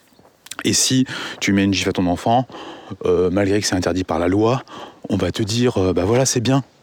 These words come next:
Voilà, c'est bien. On veut pas qu'ils deviennent comme Kevin et Matteo. On veut pas qu'ils brûlent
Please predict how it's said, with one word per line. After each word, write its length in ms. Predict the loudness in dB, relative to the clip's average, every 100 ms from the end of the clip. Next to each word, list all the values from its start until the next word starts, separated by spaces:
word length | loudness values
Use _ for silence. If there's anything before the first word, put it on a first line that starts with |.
| -2
Voilà, 320 | 0 0 -2
c'est 200 | -2 0
bien. 220 | 2 2 0 -14 -14 -6
On 100 | -2
veut 100 | 0
pas 120 | 0
qu'ils 140 | 2
deviennent 220 | 2 2 2
comme 160 | 0
Kevin 260 | 0 0 2
et 40 |
Matteo. 420 | 2 2 2 2 0 -8 -14 -6
On 60 | -2
veut 200 | 0 0
pas 200 | 0 -2
qu'ils 160 | -2
brûlent 400 | 0 2 2 2